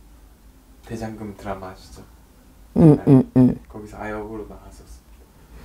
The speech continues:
Speaker 2: 어, 그러니까 잠금 소리가 나오는구나. 어, 아까. 뭐 사극 같은데 뭐 그런 데도 갖다 나오고
Speaker 1: 네.
Speaker 2: 그런 사람이고 거기에서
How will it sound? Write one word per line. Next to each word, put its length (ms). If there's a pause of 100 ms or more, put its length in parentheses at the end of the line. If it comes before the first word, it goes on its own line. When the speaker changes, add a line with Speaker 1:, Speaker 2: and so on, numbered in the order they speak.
(180)
Speaker 2:
어, 220
그러니까 260
잠금 400
소리가 340
나오는구나. 920
어, 60
아까. 520 (420)
뭐 120
사극 340
같은데 400
뭐 100
그런 320
데도 260
갖다 300
나오고 760 (180)
Speaker 1:
네. 100
Speaker 2:
그런 280
사람이고 580
거기에서 680